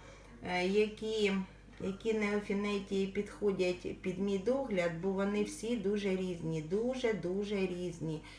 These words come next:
По умовах свого утримування вони всі дуже різні. Так мені треба було розібратися,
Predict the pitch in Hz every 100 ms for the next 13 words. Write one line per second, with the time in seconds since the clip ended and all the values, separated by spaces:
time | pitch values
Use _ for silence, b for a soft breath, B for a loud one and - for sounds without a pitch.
0 | B - 214 220 208 214 233 226 190 190
1 | - 190 190 202 190 175 185 214 339 285
2 | 190 170 160 156 156 170 190 226 - -
3 | 202 214 175 170 202 190 170 165 180 165
4 | - 147 - B B B B B B B
5 | B B - 196 196 220 226 233 214 214
6 | 196 196 196 202 202 196 185 196 185 190
7 | 202 196 190 - 185 175 175